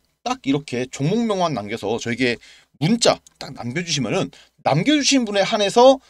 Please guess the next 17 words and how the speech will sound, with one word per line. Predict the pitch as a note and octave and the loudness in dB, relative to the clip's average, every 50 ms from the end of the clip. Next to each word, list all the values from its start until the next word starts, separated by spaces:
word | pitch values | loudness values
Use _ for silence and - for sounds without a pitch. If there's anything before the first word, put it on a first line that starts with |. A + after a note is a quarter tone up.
| _ _ _ - | _ _ _ -16
상황별 | - - - C4 C4 C4 B3+ B3 A#3+ A#3 B3 B3+ B3+ C4 C4 | -8 -2 2 4 4 6 4 4 4 6 8 8 8 8 4
대응 | - B2+ C3+ D#3 E3+ F#3+ | 2 2 2 2 4 2
전략, | E3+ D#3 C#3+ B2 - - _ _ - | 2 2 4 4 2 0 _ _ -4
영상에서 | G2 A2 C3 E3 F3+ G#3+ G#3+ G#3 F#3+ G#3+ G#3 | 0 0 2 2 2 2 2 2 2 0 0
공개하지 | G#3 - C#3+ D3 D3 E3+ E3 D#3 C#3+ C#3+ B2 | 0 0 -2 0 4 4 4 4 6 4 2
않은 | A#2 D3+ G3+ A#3 B3+ A#3 - - - - _ - | 4 4 4 2 2 -2 -6 -16 -20 -20 _ -4
특히 | - C4 - A3+ | -4 -2 -2 -2
또 | - A#3 | -2 -2
정보, | - - D3+ F3 A3 A3 A#3 - D3 - _ _ _ _ _ _ _ _ _ _ _ - | 0 2 2 2 4 4 4 4 2 2 _ _ _ _ _ _ _ _ _ _ _ -6
어, | G#2+ A#2+ | -2 0
이런 | D3+ G3 B3+ B3+ | 2 2 2 4
거 | A#3 | 4
함께 | A3+ A#3+ - - | 2 2 2 2
알려드릴 | - B2 C3 C3+ - - G#3+ G3+ | 2 4 4 2 2 0 -2 -4
테니까 | - D#3 C3+ B2+ G3+ G#3+ C#3 F2+ F#2 | -4 -4 -4 0 2 2 2 2 0
요청하실 | A#2 C3+ - - B3+ B3 A#3+ A#3 A#3 A3+ | -2 -2 0 0 0 2 2 0 0 -2
분들은 | F3+ F#3+ F3 D#3 E3 G3 A3 A#3+ B3 | -6 -6 -4 2 4 4 4 4 2